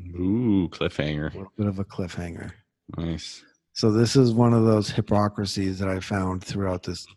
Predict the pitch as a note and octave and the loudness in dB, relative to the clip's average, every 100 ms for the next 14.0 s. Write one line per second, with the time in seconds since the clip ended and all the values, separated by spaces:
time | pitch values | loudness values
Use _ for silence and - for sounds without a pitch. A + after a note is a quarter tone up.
0 | _ G2+ G2 F#2 - G2 F#2+ F#2 F#2+ F2+ | _ -4 -2 -2 -4 -4 -4 -2 -6 -4
1 | - G2 E2+ E2 E2 - - F#2 F#2+ F#2+ | -6 -4 -6 -8 -12 -12 -8 -6 -6 -6
2 | F#2+ F#2+ F#2 F#2 F#2 F2+ E2+ - F2 D#2 | -4 -4 -4 -6 -6 -8 -8 -10 -10 -10
3 | - - - - _ _ - E2 - - | -14 -16 -16 -18 _ _ 0 2 2 -4
4 | - - - - - G2 F2 G#2 A2+ A#2+ | -20 -16 -16 -14 -12 -10 -8 -6 0 4
5 | A#2+ - A#2+ A#2 G#2 G#2+ A2 G#2 - A#2+ | 4 8 8 10 6 4 4 0 2 4
6 | G#2+ G2+ A2 A2+ A2+ G#2 G#2 A2+ A#2 A2 | 4 4 6 6 6 6 6 4 4 4
7 | G#2 - A2+ G#2 A2+ A2+ G#2+ F#2 F#2+ - | 2 0 2 2 4 4 2 0 -4 -4
8 | G2 - G#2+ G2 G2 F#2+ G2 G#2 G2+ G#2 | -4 -2 -2 -2 -2 -2 -2 -4 -4 -6
9 | - _ G#2+ G#2 G2 F#2+ F#2 G#2+ - A2 | -12 _ -6 -4 -4 -6 -4 -2 0 0
10 | G#2+ G#2 F#2+ F#2 F#2+ F#2+ F#2+ F#2 G2 - | 0 -2 -6 -10 -12 -12 -8 -6 -6 -10
11 | F#2 - G2+ G2 G2 F#2+ F#2 G2 F#2+ - | -12 -6 -2 -2 -2 -4 -4 -6 -6 -8
12 | F#2 F#2+ F#2+ F#2 - G2 F#2 F#2+ G2 F#2+ | -8 -8 -10 -12 -10 -8 -8 -6 -6 -4
13 | F#2+ F#2+ F#2+ G2 F2+ F#2 - _ - | -6 -6 -6 -6 -8 -10 -16 _ -16